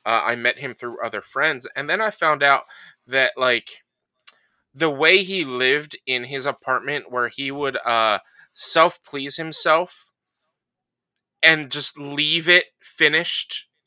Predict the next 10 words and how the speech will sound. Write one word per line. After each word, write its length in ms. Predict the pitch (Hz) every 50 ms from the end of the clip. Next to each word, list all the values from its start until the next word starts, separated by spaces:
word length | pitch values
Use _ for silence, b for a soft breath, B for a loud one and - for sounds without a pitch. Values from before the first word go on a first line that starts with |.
| -
anywhere 500 | 143 139 139 147 151 143 147 147 147 143
he 140 | 139 151 135
finished 440 | - - 131 123 139 151 - - -
on, 340 | 175 170 180 202 214 220 _ _ b b b b b b b b b b b b b b b _ -
uh, 360 | 131 131 131 127 120 120 123 -
like 240 | 131 156 156 151 -
the 160 | - 151 143
wall 540 | 127 104 113 120 117 120 135 151 185 196 - _ _ _ - 165
and 180 | 180 190 185
stuff, 540 | - - - 214 226 247 247 - - - _